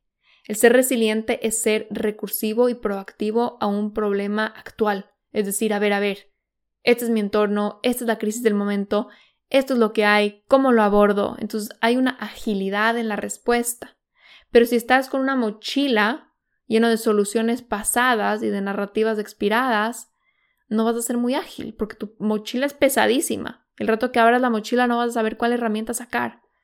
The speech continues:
porque te va a sa-, salir ahí la, la, "A ver, tienes que ser de esta forma, tienes que comportarte de esta otra, no, no, no, pero tú no eres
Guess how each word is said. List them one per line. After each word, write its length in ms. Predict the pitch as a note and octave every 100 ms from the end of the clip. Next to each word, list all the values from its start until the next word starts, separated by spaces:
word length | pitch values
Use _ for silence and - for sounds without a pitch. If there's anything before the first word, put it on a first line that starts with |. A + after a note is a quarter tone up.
| _ -
porque 180 | G3+
te 100 | G3+
va 160 | G#3 A3
a 120 | A3+
sa-, 300 | - A3 G#3+ G#3 -
salir 360 | - G3+ A3+
ahí 240 | A3+ G#3+ A3+
la, 260 | A3+ G#3 - - - - _ _
la, 540 | - G3+ G3+ G3 G3 G#3
"A 160 | -
ver, 220 | G#3+ A3 A3
tienes 260 | G#3+ G#3
que 100 | -
ser 200 | - G3+
de 40 | G3
esta 200 | G3 G#3
forma, 440 | A#3+ C4 C#4+ C#4+
tienes 200 | A3+ G#3
que 100 | A3
comportarte 580 | G3+ F#3+ G3 G3 F#3+ G3
de 60 |
esta 220 | F#3+ G3+ G#3+
otra, 360 | B3 C#4+ C#4 - - -
no, 140 | G#3+
no, 120 | G#3
no, 240 | G3 A3+ B3+
pero 180 | A3 G3+
tú 160 | G#3+
no 180 | G#3 G3+
eres 460 | G3+ G3+ G#3 -